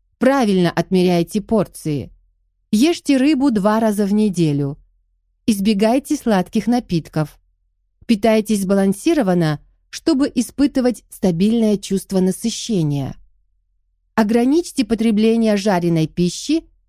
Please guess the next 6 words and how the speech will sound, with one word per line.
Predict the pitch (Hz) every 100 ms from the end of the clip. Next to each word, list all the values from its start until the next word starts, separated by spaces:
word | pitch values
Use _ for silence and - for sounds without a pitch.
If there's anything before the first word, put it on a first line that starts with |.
| _
фастфуда | 214 196 - - 320 269 302
и | - 262
выпечки. | 196 156 - - - 143 135 - _ _ _ _ _ _ -
Выбирайте | 233 262 330 359 302
постное | 240 190 190 220 214
мясо. | 208 160 143 - -